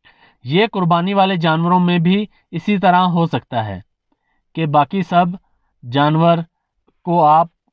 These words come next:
प्रॉपरली देखें कि कौन सा जानवर कितना फिट काम कर रहा है। तो इन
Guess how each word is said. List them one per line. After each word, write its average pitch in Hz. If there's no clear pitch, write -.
प्रॉपरली 180
देखें 175
कि -
कौन 170
सा 180
जानवर 151
कितना 160
फिट 160
काम 135
कर 113
रहा 101
है। 92
तो 196
इन 220